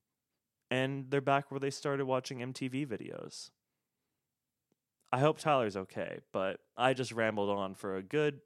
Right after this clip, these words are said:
five minutes or so. Let's see if I got any more in the tank. Uh, what else about this movie? I wonder if this is literally just my solo episode. Wouldn't that be stupid?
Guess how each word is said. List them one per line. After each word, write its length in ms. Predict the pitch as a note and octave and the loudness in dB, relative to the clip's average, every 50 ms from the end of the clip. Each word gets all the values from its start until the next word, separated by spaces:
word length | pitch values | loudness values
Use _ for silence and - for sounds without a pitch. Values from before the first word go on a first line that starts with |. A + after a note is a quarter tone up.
| _ | _
five 320 | _ - - G#3+ G#3 E3 B2 | _ 2 4 4 4 4 2
minutes 300 | G#2+ G2 F#2+ - - - | -2 -6 -6 -8 -10 -10
or 60 | - | -12
so. 320 | - - - - - - - _ _ _ _ _ - - - _ _ _ _ _ _ _ _ _ _ _ _ _ _ _ _ _ - _ | -10 -10 -10 -10 -10 -12 -12 _ _ _ _ _ -20 -20 -20 _ _ _ _ _ _ _ _ _ _ _ _ _ _ _ _ _ -14 _
Let's 160 | - C4+ C#4 - | 2 2 4 6
see 80 | D#4+ | 4
if 80 | D4+ B3 | 6 6
I 80 | A3+ | 6
got 220 | G#3 F#3+ F#3+ F#3 F#3 | 8 8 8 8 8
any 100 | E3+ E3 | 6 2
more 220 | D#3+ D#3+ D#3+ D3+ | 4 4 4 4
in 60 | C#3+ | 4
the 60 | C3+ A2+ | 2 0
tank. 460 | - - C#3+ C3+ B2 G#2+ G2 - - - B2+ D3+ - - | 0 2 2 4 4 2 0 0 -4 -2 -2 -2 -2 0
Uh, 240 | C3+ D3 D3 D3 D3 | 2 4 4 4 4
what 140 | D3+ E3+ F#3+ | 4 6 6
else 140 | G3 F#3 - | 4 4 2
about 240 | C#3+ A#2+ C3 B2+ - | 4 4 4 4 4
this 180 | C3+ C3 - | 0 -4 -2
movie? 440 | C#3 C#3 D3 D#3 C3 A#2+ A#2 G#2 B2 B2+ - - - - - - - - - _ _ _ _ _ _ _ _ - - | -2 -2 -2 0 0 0 0 0 -2 -6 -10 -12 -14 -18 -20 -20 -20 -20 -20 _ _ _ _ _ _ _ _ -10 -4
I 80 | - A#2+ | -4 0
wonder 180 | B2+ C3+ D#3 F#3 | 0 2 0 0
if 80 | F3 | 0
this 120 | - C3 G#2+ | 0 -2 -2
is 80 | G#2 | 0
literally 160 | G#2+ A2+ A2 | 0 0 0
just 140 | G2 G#2 - | 0 -4 -6
my 80 | A2 G2 | -6 -6
solo 400 | F#2 - - G#2+ G#2 G2 F#2+ F#2+ | -6 -2 -2 -2 0 0 0 -2
episode. 420 | F#2 - G2+ - - F2 F2+ F2+ | -4 -6 -8 -8 -6 -6 -6 -4
Wouldn't 200 | F2+ A2 B2 B2 | -6 -6 -4 -2
that 120 | G2+ F#2+ F#2 | -4 -4 -4
be 80 | G2+ | -4
stupid? 600 | - - - - - G2+ F#2+ F#2 - G#2+ A2 A2+ | -8 -8 -10 -8 -8 -8 -6 -4 -2 -4 -4 -4